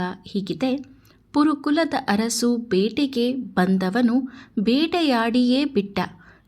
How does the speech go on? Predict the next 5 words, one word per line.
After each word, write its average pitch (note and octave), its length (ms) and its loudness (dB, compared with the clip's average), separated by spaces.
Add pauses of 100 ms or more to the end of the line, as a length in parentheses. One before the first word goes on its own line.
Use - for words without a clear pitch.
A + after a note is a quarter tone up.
ಗಿಡದೊಂದಿಗೆ G3+ 840 2
ಗಿಡವಾದವಳ, G3 840 0 (840)
ಹುಲ್ಲೆ D#4+ 420 2
ಮರಿಯಾದವಳ, A#3 880 0 (280)
ಅಂಗುಲಂಗುಲವೂ G#3 1080 4